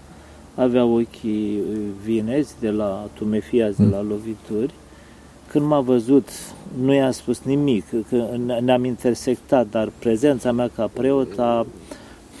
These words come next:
Speaker 1: afectat-o cumva și a, în, fără să o întrebe nimic, mi-a spus atât, lăcrimând, printre
Speaker 2: Da.
Speaker 1: lacrimi mi-a spus, printre ochii ei tumefiați, că știu că e păcat. Nu vreau.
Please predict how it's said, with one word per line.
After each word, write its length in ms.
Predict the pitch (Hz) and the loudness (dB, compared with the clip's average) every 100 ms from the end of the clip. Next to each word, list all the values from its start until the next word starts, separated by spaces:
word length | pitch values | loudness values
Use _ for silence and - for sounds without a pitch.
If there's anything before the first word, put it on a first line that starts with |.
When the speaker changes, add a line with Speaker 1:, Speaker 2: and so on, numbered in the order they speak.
| - - - | -20 -20 -4
Speaker 1:
afectat-o 720 | 127 123 131 - 147 131 - 107 | -4 0 -2 0 0 0 -2 -4
cumva 460 | - 117 107 107 104 | -4 -4 -2 -2 -4
și 180 | 98 - | -6 -10
a, 300 | 107 107 107 110 117 - - 123 | -8 -8 -8 -10 -14 -20 -12 -6
în, 180 | 123 120 123 123 | -4 -4 -8 -10
fără 260 | - 143 143 | -2 2 2
să 100 | - | -2
o 40 | |
întrebe 300 | 123 131 123 | -4 -2 0
nimic, 280 | 123 120 139 - - | 0 0 -4 -6 -8
mi-a 140 | 123 120 | -6 -6
spus 300 | - 120 - | -6 -8 -4
atât, 300 | 113 120 104 - - - - - - | -4 -4 -6 -10 -20 -20 -20 -20 -4
lăcrimând, 680 | - 127 143 - 151 135 104 - - | 4 6 6 2 2 2 -4 -8 -10
printre 340 | - 123 110 131 | 0 2 4 4
Speaker 2:
Da. 80 | |
Speaker 1:
lacrimi 360 | 143 135 - 110 | 2 2 0 -2
mi-a 120 | 104 104 | -2 -2
spus, 220 | - 139 | -2 -2
printre 300 | - 117 110 | -2 -4 2
ochii 260 | 135 120 127 | 4 4 2
ei 80 | 123 | 0
tumefiați, 500 | 123 113 120 131 - | 0 -6 -2 -4 -4
că 100 | 127 | -6
știu 260 | - 160 | 0 2
că 100 | 156 | 4
e 80 | 147 | 2
păcat. 400 | 127 117 - 95 - - - - - - - - - | -2 -6 -6 -10 -12 -20 -20 -20 -20 -20 -20 -20 -12
Nu 220 | - 151 160 | 0 2 4
vreau. 300 | 117 92 | 4 0